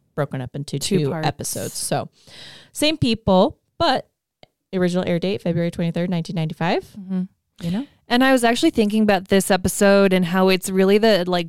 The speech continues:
Speaker 2: duality episode of, like, you've got Phoebe, you know, spoiler alert, Phoebe impersonating Ursula, Rachel impersonating Monica. And it's just, like, th-, it's a dual episode. Like, it's really just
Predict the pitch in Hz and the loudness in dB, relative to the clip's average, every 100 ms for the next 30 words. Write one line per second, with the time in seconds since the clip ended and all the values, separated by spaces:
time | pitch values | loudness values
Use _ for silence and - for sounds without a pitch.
0 | - 196 180 160 170 190 208 208 226 - | -4 0 2 2 2 0 0 0 -2 2
1 | 247 254 269 - 196 175 175 180 175 175 | 4 4 4 2 0 0 0 2 2 -2
2 | - - - - _ _ 214 202 180 - | -10 -20 -20 -20 _ _ 0 2 2 2
3 | 214 196 185 175 165 _ _ _ - 233 | 4 6 4 2 -2 _ _ _ -2 2
4 | 220 196 202 196 190 170 185 180 - - | 4 4 4 4 2 0 -4 -4 -6 0
5 | 214 202 180 175 175 - - 226 214 214 | 2 4 2 0 -2 -4 0 4 4 4
6 | 196 185 185 180 190 180 175 170 196 214 | 4 0 -2 -2 -2 -2 -2 -4 0 0
7 | 202 214 202 196 185 - - - - _ | 0 0 2 4 2 -2 -16 -20 -20 _
8 | _ 190 202 208 - 214 202 196 190 - | _ 2 4 4 2 4 6 6 4 2
9 | 196 185 180 196 180 175 170 185 208 220 | -2 0 -2 0 0 0 -2 0 4 4
10 | 214 220 220 214 208 208 226 220 214 - | 2 2 4 6 6 4 4 4 4 0
11 | 233 240 214 - - 185 226 190 185 156 | 0 2 0 -4 -8 0 0 0 -2 2
12 | 220 208 - 220 233 - 233 226 220 214 | 6 6 4 0 0 0 2 4 4 2
13 | 220 208 269 392 466 269 196 | -2 -2 2 2 2 0 0